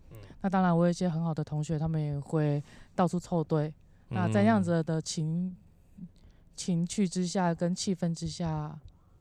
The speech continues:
Speaker 2: 我，我，我们会去心动的对象，在小时候他都会先从异性开始。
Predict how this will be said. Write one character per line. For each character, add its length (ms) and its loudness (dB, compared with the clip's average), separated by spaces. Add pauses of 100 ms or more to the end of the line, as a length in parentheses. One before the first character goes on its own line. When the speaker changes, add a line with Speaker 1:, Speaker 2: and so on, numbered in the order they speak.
(1400)
Speaker 2:
我， 60 -2
我， 260 -2
我 100 -2
们 200 -2
会 240 0
去 200 -2
心 200 -4
动 140 2
的 60 0
对 180 -2
象， 300 -4 (180)
在 480 -4
小 180 -4
时 120 -4
候 80 2
他 120 -2
都 120 4
会 100 4
先 160 0
从 160 -4
异 100 -4
性 200 -6
开 240 -10
始。 200 -8